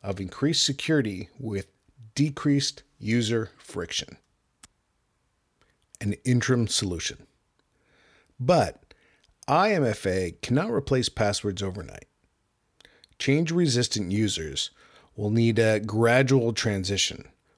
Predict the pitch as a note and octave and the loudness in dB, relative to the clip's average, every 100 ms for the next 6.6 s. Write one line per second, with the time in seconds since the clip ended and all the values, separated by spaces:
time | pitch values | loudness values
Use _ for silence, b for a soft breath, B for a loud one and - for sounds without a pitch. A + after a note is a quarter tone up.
0 | _ A2 B2+ - C3 B2 - - G#2 - | _ 2 2 4 4 4 0 0 0 0
1 | - C3 A2+ A#2 G#2+ - A2 G#2+ G#2+ G#2 | 2 4 4 4 2 0 0 2 0 -2
2 | b b b b b - G#2 - A#2+ G#2 | b b b b b -6 -4 2 2 4
3 | G#2+ G#2+ G2 - A2 A2 - G#2 G2+ G2 | 4 4 2 -2 -2 0 2 0 2 0
4 | F#2+ - F#2+ G2+ G2 G2 - G2 - - | -2 -6 -4 0 0 0 0 -4 -2 -2
5 | G#2 G2 F#2+ - b b b b - D3 | 0 0 -4 -8 b b b b 2 4
6 | C#3 B2+ A2+ G#2+ G#2+ G#2+ | 4 4 4 4 4 2